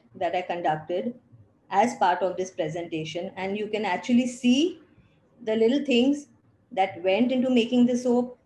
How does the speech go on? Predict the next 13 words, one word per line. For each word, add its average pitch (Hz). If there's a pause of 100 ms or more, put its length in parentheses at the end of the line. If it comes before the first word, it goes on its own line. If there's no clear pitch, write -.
that 185
went 196
into 196
imagining 185
how 214
it 214
would 202
be, 220 (420)
the 175
memories, 233
the 165
ingredients, 233
the 165